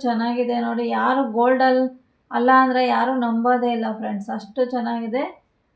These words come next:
ಎಕ್ಸಾಕ್ಟ್ ಗೋಲ್ಡ್ ಥರನೇ ಇದೆ, ನೋಡ್ತಾ ಇರ್ಬೋದು ನೀವು. ತುಂಬ ಚೆನ್ನಾಗಿದೆ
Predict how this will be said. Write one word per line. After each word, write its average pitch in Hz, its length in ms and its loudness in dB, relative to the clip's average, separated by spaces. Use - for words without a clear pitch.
ಎಕ್ಸಾಕ್ಟ್ 254 560 2
ಗೋಲ್ಡ್ 262 280 4
ಥರನೇ 240 320 2
ಇದೆ, 202 160 -6
ನೋಡ್ತಾ 240 360 -2
ಇರ್ಬೋದು 214 300 -4
ನೀವು. 220 180 -4
ತುಂಬ 254 160 -2
ಚೆನ್ನಾಗಿದೆ 240 480 0